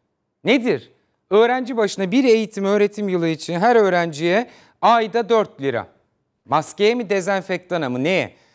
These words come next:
Hani koronavirüsle mücadelede okullara ayrılan bütçe. Toplamda altı yüz milyon lira ödenek. On sekiz milyon öğrenci var. Öğrenci başına dört lira.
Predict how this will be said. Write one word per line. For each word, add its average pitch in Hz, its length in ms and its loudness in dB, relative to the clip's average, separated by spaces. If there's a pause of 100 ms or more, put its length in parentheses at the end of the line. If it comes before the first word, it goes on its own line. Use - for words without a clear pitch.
(140)
Hani 139 140 -4
koronavirüsle 175 640 -2
mücadelede 170 600 0
okullara 196 480 0
ayrılan 175 460 0
bütçe. 156 420 -2 (340)
Toplamda 196 500 0
altı 190 360 2
yüz 185 200 -8
milyon 165 400 -2
lira 180 200 0
ödenek. 156 580 -2 (340)
On 208 180 2
sekiz 190 320 -8
milyon 175 280 -6
öğrenci 165 540 -2
var. 117 220 0 (240)
Öğrenci 180 440 0
başına 170 440 -4
dört 175 320 0
lira. 117 220 -4